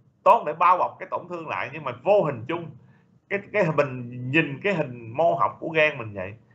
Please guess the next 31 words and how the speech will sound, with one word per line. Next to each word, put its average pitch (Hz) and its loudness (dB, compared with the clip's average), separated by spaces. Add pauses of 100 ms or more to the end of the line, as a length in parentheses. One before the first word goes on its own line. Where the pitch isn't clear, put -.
(320)
mà 123 0
những 120 -4
cái 190 -2
khoảng - 0
cửa 127 2
mô 170 4
liên 160 0
kết 202 4
nó 208 0
phát 202 -2
triển, 123 -6 (540)
rồi 123 2
quanh 190 2
những 147 -6
cái 208 -2
bè 147 4
rơ 170 -2
mắc - -6
mà 131 -2
những 117 -8
cái 202 -6
sợi 104 -2
nguyên 165 -2
bào 117 6
sợi 101 -4
rồi 135 -6
collagen 151 0
nó 165 -10
sinh 160 -8
ra 156 2
nhiều, 123 -4